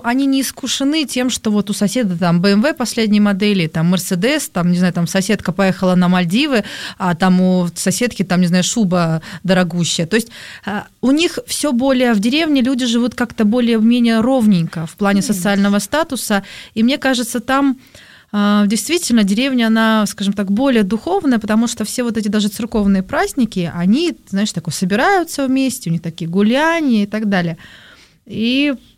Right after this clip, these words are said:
Speaker 1: ну вот, э, мне, мне вот, ну, это, этот, этот формат не более, не, не близок. А почему тебе близок? Ты же москвичка.
Speaker 2: А, я сейчас объясню. Скорее всего, вот подсознательно, если себя ан-,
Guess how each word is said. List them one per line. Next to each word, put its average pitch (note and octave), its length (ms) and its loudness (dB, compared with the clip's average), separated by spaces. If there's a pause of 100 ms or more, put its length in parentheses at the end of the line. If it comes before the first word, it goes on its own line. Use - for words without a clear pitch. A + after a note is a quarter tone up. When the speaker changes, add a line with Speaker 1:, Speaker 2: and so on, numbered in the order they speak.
(420)
Speaker 1:
ну G3+ 140 4
вот, F3+ 300 -2
э, F3+ 40 -8
мне, E3+ 840 -2
мне G#3+ 240 2
вот, C4+ 180 -4
ну, A3 300 0
это, A3 120 -2
этот, A3+ 380 -4
этот A#3+ 220 -2
формат A#3 360 0
не A#3 120 2
более, G3 340 -2
не, G3+ 160 2
не A#3 120 2
близок. G3+ 260 0
А G3+ 40 -2
почему F#4+ 300 -4
тебе F#4 220 -2
близок? F#3+ 300 0
Ты A#3+ 80 -10
же B3 120 -4
москвичка. A3+ 540 -6
Speaker 2:
А, G3 340 0 (400)
я A#3 240 0
сейчас A#3 320 -2
объясню. G3+ 500 0 (460)
Скорее B3+ 320 0
всего, D#4+ 520 -2
вот G#3+ 260 -6
подсознательно, G3+ 540 0
если F3+ 200 -2
себя F#3 220 -4
ан-, G3 160 2